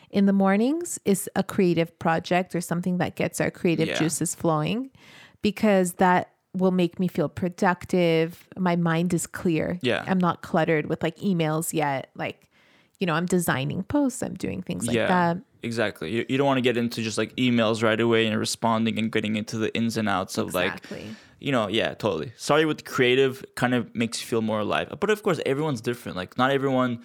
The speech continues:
Speaker 2: wants to start with the creative juices.
Speaker 1: Mm-hmm.
Speaker 2: Some people wants to
Speaker 1: Clear their inbox.
Speaker 2: clear their inbox. So of
Speaker 1: Mm-hmm.
Speaker 2: course, everyone, what you should probably do is, what do you enjoy doing the most?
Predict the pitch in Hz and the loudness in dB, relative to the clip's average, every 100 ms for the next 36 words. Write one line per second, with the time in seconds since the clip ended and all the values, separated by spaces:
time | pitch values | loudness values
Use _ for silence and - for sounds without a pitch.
0 | - - 117 127 127 - - 98 - 120 | -18 -6 0 0 -2 -4 -2 -2 -4 -6
1 | - 107 104 214 240 208 208 285 - 110 | -2 0 -2 -2 -2 -2 -4 -6 -6 -4
2 | 123 123 117 113 117 - - 120 110 110 | 0 0 2 0 -2 -6 -4 -2 0 -2
3 | - - - 214 202 202 208 247 208 - | -6 -8 0 2 2 2 0 -2 -4 -4
4 | 131 120 123 143 160 131 120 - 131 127 | 0 2 2 -2 0 0 0 0 0 2
5 | 127 - 127 139 151 - 135 170 170 175 | 0 0 -2 0 0 2 2 2 -2 -4
6 | - 127 139 160 175 202 123 110 - - | 0 2 2 2 2 2 2 0 -8 -20
7 | - - _ 127 160 190 185 160 135 143 | -20 -20 _ 2 4 4 0 0 2 2
8 | 123 123 127 117 104 65 - - | 2 0 0 0 -2 -4 -6 -10